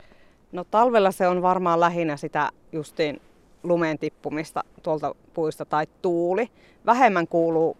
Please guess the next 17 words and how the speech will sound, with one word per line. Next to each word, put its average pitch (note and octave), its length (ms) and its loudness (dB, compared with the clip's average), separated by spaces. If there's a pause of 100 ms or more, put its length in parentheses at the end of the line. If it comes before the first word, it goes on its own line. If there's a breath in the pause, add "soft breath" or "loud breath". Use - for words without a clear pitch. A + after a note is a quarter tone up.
esimerkiksi E3 580 -6
lintujen E3 400 -4
ääniä F#2 340 -8
talvella, G3 500 -6 (280 loud breath)
että - 240 -20
tuota, - 340 -12 (200)
mutta D#3+ 340 -6 (440)
monenlaista. F3 640 -2
Sitten - 220 -8
tietenkin, F3+ 360 0
jos F3+ 200 -2 (180)
muita F#3+ 240 -2
ihmisiä E3 420 -2
liikkuu, D3+ 360 -6
niin D#3+ 160 -8
he-, D#3+ 180 0 (100)
heidän D3+ 300 -4